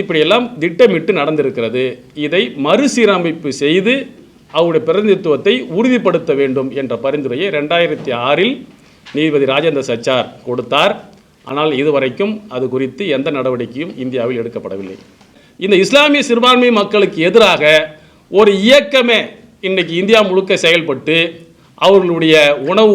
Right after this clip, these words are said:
உரிமையை பறிக்கிறது, அவருடைய உடை உரிமையை பறிக்கிறது, அவருடைய வழிபாட்டு உரிமையை பறிக்கிறது, அவருடைய சொத்துக்களை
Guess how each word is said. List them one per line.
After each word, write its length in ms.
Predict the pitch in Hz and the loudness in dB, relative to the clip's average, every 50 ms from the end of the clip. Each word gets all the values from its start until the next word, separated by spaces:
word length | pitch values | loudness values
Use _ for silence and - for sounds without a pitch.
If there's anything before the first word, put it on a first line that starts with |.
| 185 | 4
உரிமையை 340 | 170 165 165 156 151 147 139 - 151 | 2 0 0 2 2 2 2 2 2
பறிக்கிறது, 460 | 185 190 185 - 180 185 185 180 196 196 196 - - - - - _ _ _ - 170 | 0 0 0 0 -2 0 2 2 2 2 0 -4 -14 -20 -20 -20 _ _ _ 0 4
அவருடைய 320 | 190 196 190 185 185 175 160 151 | 6 6 6 6 6 4 4 4
உடை 140 | 180 202 240 254 240 220 | 4 4 4 4 4 2
உரிமையை 300 | 196 196 180 175 160 156 151 156 | 0 0 0 2 0 0 0 0
பறிக்கிறது, 500 | 151 165 185 170 185 185 185 185 190 208 214 214 - - - - - - | 0 0 0 0 0 2 4 4 4 4 4 2 -4 -12 -20 -10 -2 0
அவருடைய 240 | 170 185 185 175 160 | 2 4 4 4 4
வழிபாட்டு 400 | 175 214 254 277 269 262 214 233 220 | 4 4 4 4 2 2 2 0 0
உரிமையை 300 | 196 196 190 180 165 151 - | 0 0 0 0 0 0 2
பறிக்கிறது, 480 | 147 160 175 170 185 190 190 185 202 208 208 214 214 - - - - - 165 | 2 2 2 2 2 2 4 6 6 4 4 2 -2 -8 -18 -18 -6 0 2
அவருடைய 340 | 202 233 233 226 220 220 196 208 | 6 6 6 6 6 4 4 4
சொத்துக்களை 540 | 220 220 233 226 - 330 302 226 285 254 254 | 4 4 4 4 2 -2 0 2 4 4 4